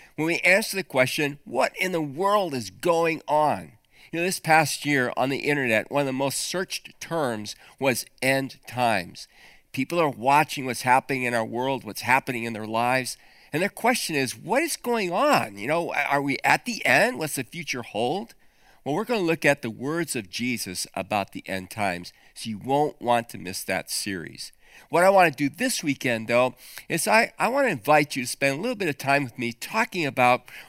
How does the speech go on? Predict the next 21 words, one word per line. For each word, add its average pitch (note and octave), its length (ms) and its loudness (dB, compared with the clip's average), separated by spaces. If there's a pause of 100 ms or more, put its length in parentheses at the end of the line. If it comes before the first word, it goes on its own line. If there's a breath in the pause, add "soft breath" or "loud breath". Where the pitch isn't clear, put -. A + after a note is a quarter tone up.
(100)
where G#3+ 500 4 (120)
are D#3 280 2
we D3+ 240 -2
going A#2 420 0 (100)
as E3+ 540 4
a E3 140 -2
church, - 600 -6
Wooddale E3 480 -2
Church, - 460 -8
at - 80 -12
all D3 240 4
of G3+ 80 -8
our F#3+ 120 2
campuses, G#2 840 -2 (640 soft breath)
where F3 440 6
are D#3 180 4
we D#3+ 120 -4
going A2+ 440 -2
in G2 180 -10
twenty A#2 420 -6
twenty-one? G2 840 -8